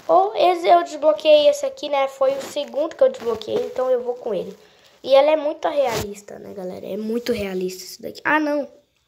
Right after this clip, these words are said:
Bora, bora. Eu peguei várias skins. Eu peguei várias, várias, várias skins.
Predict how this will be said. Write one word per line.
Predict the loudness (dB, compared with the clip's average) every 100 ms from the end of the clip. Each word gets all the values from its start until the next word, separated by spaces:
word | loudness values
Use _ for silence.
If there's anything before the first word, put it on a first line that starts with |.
| _ _ _ _ _ _ _ _ _ _
Bora, | -12 -10 -10
bora. | -10 -10 -12 -16 -20 _ _ _ _ _
Eu | -12
peguei | -8 -4 -2 -2 -4
várias | -4 -4 -4 -6
skins. | -6 -8 -6 -4 -4 -4 -6
Eu |
peguei | -6 -8 -8 -10
várias, | -8 -8 -8 -8 -8
várias, | -6 -4 -4 -4
várias | -4 -6 -6 -10 -12
skins. | -14 -18